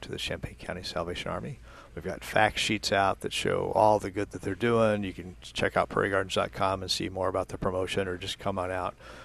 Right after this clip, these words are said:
And there's literally thousands and thousands and thousands of these pots that are out there.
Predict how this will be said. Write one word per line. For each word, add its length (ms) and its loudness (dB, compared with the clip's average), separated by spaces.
And 120 -2
there's 240 -2
literally 640 -2
thousands 600 2
and 140 -4
thousands 580 -2
and 200 -12
thousands 840 -8
of 140 -12
these 220 -10
pots 480 -6
that 140 -10
are 140 -4
out 200 -8
there. 280 -12